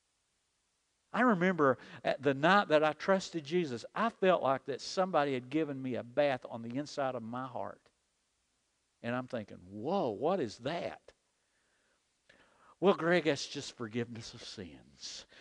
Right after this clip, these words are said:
"My mercies are new every morning.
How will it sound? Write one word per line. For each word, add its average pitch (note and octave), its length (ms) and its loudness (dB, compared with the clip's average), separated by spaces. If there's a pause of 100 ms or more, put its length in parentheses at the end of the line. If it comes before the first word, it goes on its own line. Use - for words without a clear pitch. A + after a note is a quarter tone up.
(220)
"My D3 240 0
mercies C#3 800 -6
are A2+ 200 2
new C#3 540 6 (260)
every A2 600 -4 (100)
morning. G#2 480 -2